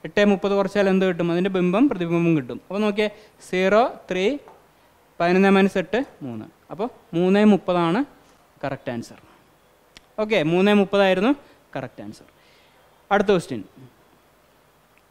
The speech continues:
ആദ്യത്തെ സംഖ്യകൾ തമ്മിലുള്ള ബന്ധം മനസ്സിലാക്കി ഉത്തരം കണ്ടെത്തുക. നോക്കിയേ, മുപ്പത്തിയഞ്ച് is to അറുപത്തിനാല് is proportional to നാൽപത്തിയേഴ് is to dash.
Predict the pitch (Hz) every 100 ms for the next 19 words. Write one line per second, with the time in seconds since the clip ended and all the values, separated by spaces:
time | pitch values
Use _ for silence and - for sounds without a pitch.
0 | - - - 190 208 226 233 262 240 233
1 | 226 226 220 202 208 208 208 196 190 202
2 | 185 190 180 185 160 - 170 180 143 123
3 | 123 123 - _ _ _ _ _ _ _
4 | _ _ _ _ _ 226 226 214 220 214
5 | 196 - 226 226 247 247 202 208 202 220
6 | 240 208 202 - 214 196 - - 175 190
7 | 196 214 196 156 151 180 262 - 220 277
8 | - 208 220 208 214 214 202 202 185 214
9 | 175 180 190 196 196 226 208 185 185 202
10 | 208 180 - 175 180 - 127